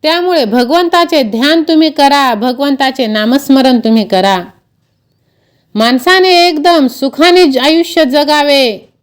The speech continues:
काल आपल्याबरोबर काय घडले याचा विचार करण्यापेक्षा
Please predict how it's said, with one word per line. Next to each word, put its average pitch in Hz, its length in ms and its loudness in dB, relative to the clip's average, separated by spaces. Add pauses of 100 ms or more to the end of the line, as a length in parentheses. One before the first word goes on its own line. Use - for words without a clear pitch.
काल 302 240 -6
आपल्याबरोबर 269 760 0
काय 254 360 -2
घडले 240 580 0
याचा 233 360 0
विचार 226 460 -2
करण्यापेक्षा 240 920 -2